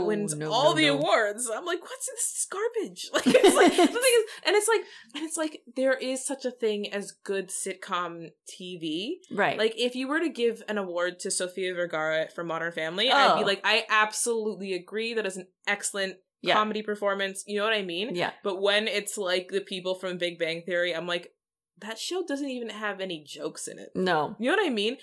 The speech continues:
Speaker 1: Like,
Speaker 2: Yeah.
Speaker 1: every joke in The Big Bang Theory is, "These guys are nerds."
Speaker 2: Yeah.
Speaker 1: They have one singular joke
Speaker 2: Yeah.
Speaker 1: in the entire show, and they do it eighteen times an episode.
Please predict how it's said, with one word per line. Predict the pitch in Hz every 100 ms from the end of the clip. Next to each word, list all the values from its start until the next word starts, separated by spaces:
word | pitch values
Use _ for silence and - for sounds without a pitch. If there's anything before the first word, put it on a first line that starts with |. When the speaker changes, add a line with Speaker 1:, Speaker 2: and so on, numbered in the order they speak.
| -
Speaker 1:
Like, | 247
Speaker 2:
Yeah. | 190 226
Speaker 1:
every | 247 427
joke | 370 214 185 196
in | 226
The | 220
Big | 180 180
Bang | 175 160 185
Theory | 202 214 240
is, | 208 190 202 _
"These | 165 208 269
guys | 294 381 370 269
are | 214
nerds." | 180 170 135 80 -
Speaker 2:
Yeah. | 202 214 151 - - -
Speaker 1:
They | 294
have | 349 302 233
one | 240 269 370 381
singular | - - - 269 330 339 339 302 277
joke | 208 208 196 - - - _ -
Speaker 2:
Yeah. | 180 156
Speaker 1:
in | 226 220
the | 233
entire | 226 214 214 226 247 247
show, | - 220 202 185
and | 185
they | 185
do | 180 202 202
it | 185 -
eighteen | 190 185 - 214 208
times | 196 180 180
an | 180
episode. | 175 180 - 127 92